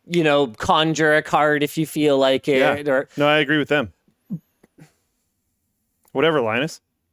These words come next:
Speaker 1: But here's the thing, guys. Okay, A, we, I actually bought more cards during this period than I ever have had to before. It's true.
Speaker 2: Why?
Speaker 1: Because we decked out the editing den.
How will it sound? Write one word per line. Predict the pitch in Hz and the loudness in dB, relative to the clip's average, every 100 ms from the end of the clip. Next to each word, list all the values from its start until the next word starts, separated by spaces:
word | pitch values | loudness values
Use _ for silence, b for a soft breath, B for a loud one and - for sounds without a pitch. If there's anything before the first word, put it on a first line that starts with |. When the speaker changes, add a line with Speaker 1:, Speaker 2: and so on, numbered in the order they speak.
| _ _ _ _ _ _ _ _ _ _ _ _ _ _ | _ _ _ _ _ _ _ _ _ _ _ _ _ _
Speaker 1:
But | 226 | -4
here's | 220 294 - | 0 -2 -4
the | |
thing, | 220 320 294 | -4 -2 -2
guys. | 139 120 208 233 - _ _ - | 0 0 0 -2 -8 _ _ -10
Okay, | - 160 - 220 | -4 -4 -4 0
A, | 254 160 147 220 _ _ - | 2 2 0 -4 _ _ -6
we, | 147 285 | -2 0
I | 311 160 190 359 | 2 2 2 2
actually | - 262 220 | 0 -2 -2
bought | 160 165 175 - | 0 0 0 -4
more | 131 120 139 202 | -10 -2 0 0
cards | 226 - 143 226 262 - - _ - | -2 -2 0 0 -4 -10 -10 _ -18
during | 117 165 196 226 214 | -4 0 0 0 -2
this | 156 185 - | -2 -2 -2
period | - 160 165 240 294 175 | -6 -4 0 0 -2 -2
than | 165 | 0
I | 165 - | 0 0
ever | 190 185 220 | -2 0 -2
have | 202 175 | -2 -2
had | 180 175 | -2 -2
to | - 180 | -4 -4
before. | 160 156 208 214 90 _ _ _ _ _ _ _ _ _ _ _ _ | -4 -2 0 0 -4 _ _ _ _ _ _ _ _ _ _ _ _
It's | 117 - | -6 -2
true. | - 330 185 - _ | 0 0 0 -6 _
Speaker 2:
Why? | 127 156 110 _ _ | -10 -10 -10 _ _
Speaker 1:
Because | 190 - 285 349 - - _ | -6 0 0 0 -4 -12 _
we | 185 | -4
decked | 170 208 247 233 | 0 -2 0 -2
out | 240 | 0
the | 233 254 | 2 0
editing | 208 294 151 | 2 0 0
den. | 120 98 | -2 -4